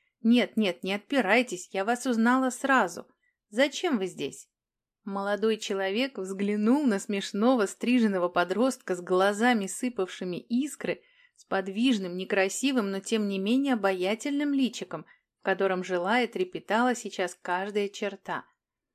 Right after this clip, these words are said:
"Я и не думаю отрекаться", произнёс он спокойным голосом. "Действительно, я был на набережной утром с моими школьными товарищами. А сейчас я здесь, в доме моей тётки, баронессы Софьи Петровны.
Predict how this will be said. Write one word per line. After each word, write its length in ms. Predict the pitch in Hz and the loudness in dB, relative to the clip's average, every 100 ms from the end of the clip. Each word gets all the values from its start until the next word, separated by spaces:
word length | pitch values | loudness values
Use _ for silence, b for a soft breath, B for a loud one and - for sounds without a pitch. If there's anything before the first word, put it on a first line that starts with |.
| _ _ _ | _ _ _
"Я 260 | - 185 190 | -10 -2 -2
и 100 | 190 | -2
не 180 | 196 190 | -4 -4
думаю 440 | 180 185 202 220 | -2 -2 0 -2
отрекаться", 680 | 233 247 247 226 175 - - _ _ _ _ | 0 -2 0 0 0 -4 -16 _ _ _ _
произнёс 480 | 180 175 175 170 - | -6 -4 -6 -12 -12
он 80 | 165 | -14
спокойным 640 | - 180 180 175 170 185 | -8 -8 -6 -6 -8 -8
голосом. 520 | 190 170 147 - - _ _ _ _ _ _ _ - | -4 -4 -8 -14 -18 _ _ _ _ _ _ _ -4
"Действительно, 720 | 254 285 - 214 220 214 190 | -2 -4 -8 -8 -6 -6 -6
я 240 | 185 196 | -2 -2
был 320 | 180 175 196 240 | -2 0 2 2
на 160 | 233 | 0
набережной 720 | 185 180 196 190 185 185 185 - | -2 -4 -2 -4 -4 -6 -10 -10
утром 440 | 190 226 226 170 | -8 -6 -6 -8
с 100 | - | -8
моими 380 | 170 165 196 220 | -8 -6 -4 -4
школьными 500 | - - 180 185 180 | -6 -8 -8 -8 -12
товарищами. 840 | 175 160 151 156 151 - 151 - _ _ _ _ _ _ - | -12 -10 -8 -8 -8 -12 -12 -18 _ _ _ _ _ _ -6
А 120 | 208 | -6
сейчас 460 | 208 240 330 339 - | -4 -4 -2 -4 0
я 220 | 214 269 | 0 0
здесь, 460 | 214 175 190 214 | -4 -2 -2 -2
в 100 | 185 | -8
доме 340 | 175 170 196 233 | -4 -2 0 0
моей 360 | 175 165 208 | -2 -6 -6
тётки, 440 | 226 175 170 175 - | -6 -6 -6 -6 -12
баронессы 640 | 165 160 151 175 233 254 | -10 -8 -6 -4 -4 -6
Софьи 420 | - 151 175 - | -8 -8 -8 -8
Петровны. 640 | 226 185 - 160 156 156 | -8 -8 -8 -8 -10 -14